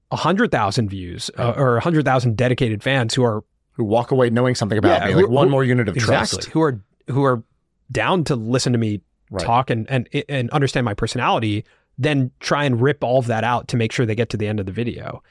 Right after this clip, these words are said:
Speaker 1: And that is, that is how, like, the business of YouTube is, is predicated on, do they click and do they watch till the end?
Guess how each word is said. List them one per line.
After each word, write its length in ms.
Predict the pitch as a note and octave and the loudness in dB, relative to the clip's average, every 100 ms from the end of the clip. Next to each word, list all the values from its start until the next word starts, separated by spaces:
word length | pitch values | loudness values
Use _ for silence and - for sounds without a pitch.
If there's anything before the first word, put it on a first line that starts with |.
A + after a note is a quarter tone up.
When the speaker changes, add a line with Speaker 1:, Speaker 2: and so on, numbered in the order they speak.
| _ _ _ - | _ _ _ -2
Speaker 1:
And 260 | C3+ A#2+ | 0 2
that 180 | D3+ F#3 | 2 2
is, 160 | D#3+ - - | 2 -2 0
that 160 | F3+ | 0
is 80 | E3+ | 2
how, 220 | D#3 D3+ | 2 0
like, 180 | C#3 D3 | 0 -2
the 80 | D3+ | 2
business 320 | D3+ G3+ G3+ | 2 2 0
of 80 | E3 | 2
YouTube 460 | C#3 E3+ D3+ B2+ A2 | 0 2 2 0 0
is, 240 | C3 A2+ - | -4 -4 -10
is 100 | B2+ | -6
predicated 500 | - D3+ D3 C3 B2 | -2 -2 0 0 0
on, 220 | A#2 A#2 | 0 -2
do 100 | A2+ | -4
they 120 | A2 | -6
click 400 | - F3+ F3 - _ _ - | -2 -2 -2 -4 _ _ -4
and 120 | C3 | 0
do 60 | |
they 80 | A#2+ | 2
watch 220 | A#2 B2+ | 2 0
till 140 | - A2 | 0 0
the 120 | A2 | 2
end? 380 | D3+ G2 G2+ | 0 -4 -12